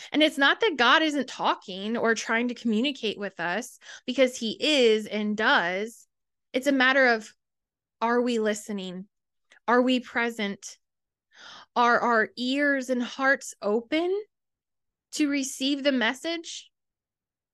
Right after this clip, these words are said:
Give yourself time. Prioritize it. You can't afford not to. This is crucial to our journey. We have to listen to God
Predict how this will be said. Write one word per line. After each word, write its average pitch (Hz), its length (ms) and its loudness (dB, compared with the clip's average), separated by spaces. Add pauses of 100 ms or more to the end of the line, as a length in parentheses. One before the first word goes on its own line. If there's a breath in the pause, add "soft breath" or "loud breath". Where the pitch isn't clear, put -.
(440)
Give 269 220 0
yourself 427 480 2
time. 254 760 -8 (360 soft breath)
Prioritize 285 880 0
it. 214 140 -8
You 269 120 -2
can't 392 320 -6
afford 320 380 -4
not 311 320 -2
to. 214 420 -4 (600 soft breath)
This 349 400 0
is 311 600 0 (240 soft breath)
crucial 269 840 2
to 285 260 -4
our 247 160 2
journey. 233 600 -6 (600 soft breath)
We 277 400 0
have 302 360 -2
to 285 140 -6
listen 226 840 -2
to - 180 -6
God 226 640 2